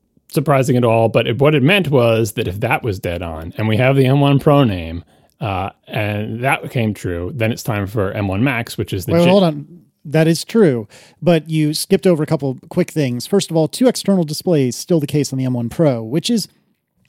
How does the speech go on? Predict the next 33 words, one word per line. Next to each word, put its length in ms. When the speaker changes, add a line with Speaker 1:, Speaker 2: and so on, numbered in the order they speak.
Speaker 2:
a 60
little 180
bit 100
surprising 380
to 80
me. 120
I'm 220
surprised 400
there 60
wasn't 240
more 120
support 320
for 120
more 100
displays. 480
But 220
I 100
called 320
out 140
a 40
quote 440
right 260
at 120
the 60
beginning 480
of 120
Johnny's 320
presentation 720
that 160
I 140
thought 260
was 140
interesting. 640